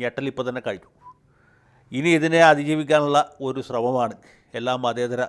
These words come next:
പുരോഗമന ജനാധിപത്യവാദികളുടെ ഭാഗത്തുനിന്നും ഉണ്ടാകേണ്ടത്. ഇവിടെ, ആ, ബി ജെ പിയുടെ വിജയമല്ല, സത്യത്തിൽ പ്രതിപക്ഷത്തിൻ്റെ ഭയാനകമായ പരാജയമാണ് നമ്മൾ, ആ, ഉൾക്കൊള്ളേണ്ടത് എന്നാണ് എനിക്ക് തോന്നുന്നത്. ആ, ഇന്ത്യ സഖ്യത്തിന് ഭൂരിപക്ഷം കിട്ടും,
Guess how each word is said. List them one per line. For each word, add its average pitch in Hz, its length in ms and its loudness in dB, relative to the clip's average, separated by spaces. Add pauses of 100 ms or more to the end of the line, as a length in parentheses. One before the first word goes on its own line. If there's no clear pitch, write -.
(140)
പുരോഗമന 117 460 -4 (180)
ജനാധിപത്യവാദികളുടെ 113 1000 -4
ഭാഗത്തുനിന്നും 110 300 -4
ഉണ്ടാകേണ്ടത്. 101 320 -10 (1000)
ഇവിടെ, 151 320 10 (460)
ആ, 135 40 2 (180)
ബി 127 160 -4
ജെ 151 100 -4
പിയുടെ 160 240 -4
വിജയമല്ല, 127 380 -2 (200)
സത്യത്തിൽ 123 420 -6
പ്രതിപക്ഷത്തിൻ്റെ 123 640 -8 (400)
ഭയാനകമായ 127 600 -2 (160)
പരാജയമാണ് 120 680 -2 (200)
നമ്മൾ, 104 240 -12 (1000)
ആ, 110 80 -2 (180)
ഉൾക്കൊള്ളേണ്ടത് 156 640 4 (200)
എന്നാണ് 135 300 -4
എനിക്ക് 120 240 -8
തോന്നുന്നത്. 110 260 -14 (320)
ആ, 113 120 0 (280)
ഇന്ത്യ 147 280 -2
സഖ്യത്തിന് 123 460 -8
ഭൂരിപക്ഷം 113 420 -8
കിട്ടും, - 200 -16